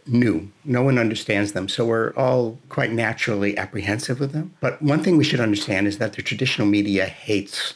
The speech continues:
these social media platforms because they've destroyed the business model of traditional media. They've taken away advertising revenue, they've taken away eyeballs, everything. So they're an enemy of it.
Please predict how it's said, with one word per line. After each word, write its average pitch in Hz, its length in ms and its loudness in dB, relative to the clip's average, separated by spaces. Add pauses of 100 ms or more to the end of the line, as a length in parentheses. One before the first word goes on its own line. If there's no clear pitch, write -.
these 101 160 -2
social 95 300 -2
media 92 260 -4
platforms - 560 -8 (120)
because - 280 -4
they've 104 220 -2
destroyed 117 500 2
the 101 60 -2
business 101 420 -2
model 87 480 -2
of 90 260 -2 (120)
traditional 104 420 -2
media. 85 260 -4
They've 92 140 -6
taken 104 300 -2
away 90 180 0
advertising 95 640 -2
revenue, 92 420 -2
they've 87 180 -6
taken 95 300 -6
away 90 300 -4
eyeballs, 95 520 -2
everything. 87 340 -6 (280)
So 113 440 0
they're 143 200 4
an 156 100 4
enemy 117 340 2
of 80 120 -6
it. - 140 -12